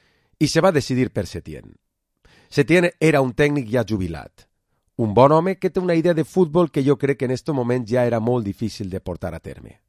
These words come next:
El gran problema de Setién no és la seva idea de futbol, que sí. El problema més gran de Setién és que els seus futbolistes mai li han cregut de veres. Els jugadors del Villarreal salten al camp sense un convenciment clar.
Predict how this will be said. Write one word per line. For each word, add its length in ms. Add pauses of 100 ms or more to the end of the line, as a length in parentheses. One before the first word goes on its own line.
(600)
El 140
gran 200
problema 360
de 80
Setién 400
no 180
és 140
la 100
seva 200
idea 200
de 80
futbol, 380
que 100
sí. 260 (760)
El 120
problema 300
més 180
gran 200
de 80
Setién 380
és 120
que 80
els 140
seus 160
futbolistes 640
mai 360
li 140
han 160
cregut 320
de 100
veres. 440 (800)
Els 140
jugadors 320
del 100
Villarreal 460
salten 320
al 140
camp 200
sense 320
un 80
convenciment 640
clar. 220